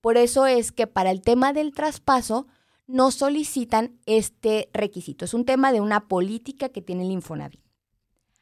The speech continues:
Ahora, aclarado el punto, quiero pasar a la parte de quiénes pueden participar en el tema del crédito tradicional.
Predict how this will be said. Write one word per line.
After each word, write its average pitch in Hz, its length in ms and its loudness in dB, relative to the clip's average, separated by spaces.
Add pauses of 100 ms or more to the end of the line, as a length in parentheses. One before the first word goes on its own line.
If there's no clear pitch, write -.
(520)
Ahora, 233 500 4 (140)
aclarado 214 520 2
el 392 120 -2
punto, 294 560 0 (440)
quiero 339 280 4
pasar 311 320 2
a 277 40 2
la 277 220 0
parte 226 400 0
de 220 160 -2
quiénes - 400 -4
pueden 285 320 4
participar 226 640 -2
en 233 100 -4
el 202 120 -4
tema 196 240 -2
del 196 180 0
crédito 175 400 -2
tradicional. 214 760 -2